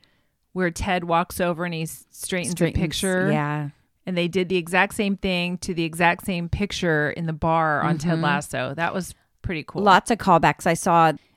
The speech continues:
Speaker 2: a lot of things from the first episode mirrored things from the last episode. Like the guy who saw him in the airport to take his picture, he was in the first episode asking for his, a selfie.
Speaker 1: Oh, no.
Speaker 2: Yeah, so
Speaker 1: See, I
Speaker 2: I'll
Speaker 1: have
Speaker 2: have to
Speaker 1: to
Speaker 2: find that and send that to you. But there was a lot of little things like that where you're like, "Aw."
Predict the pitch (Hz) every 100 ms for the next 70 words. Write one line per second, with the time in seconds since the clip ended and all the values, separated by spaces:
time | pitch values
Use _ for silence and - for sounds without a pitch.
0 | _ 196 190 190 202 226 233 220 202 -
1 | _ _ - 220 196 185 - 214 180 170
2 | - 180 170 - - 190 - 208 - 233
3 | 247 240 202 185 180 175 - 185 170 -
4 | 175 165 160 139 143 165 - 117 - -
5 | 175 - 180 185 185 185 175 180 175 175
6 | 165 170 - 233 233 - 185 202 190 -
7 | 185 - 240 277 - - - 247 240 220
8 | 208 190 214 196 190 180 165 170 160 139
9 | 151 - 165 139 135 - _ - 156 147
10 | 127 - - 160 359 415 440 403 427 427
11 | 427 185 233 240 233 214 208 220 247 233
12 | 277 233 226 208 190 185 165 160 170 156
13 | 151 - 143 107 175 160 - 202 196 190
14 | 180 175 185 185 175 180 175 165 180 165
15 | 170 180 165 - 151 160 175 - - 180
16 | 185 196 - - 381 320 277 262 262 302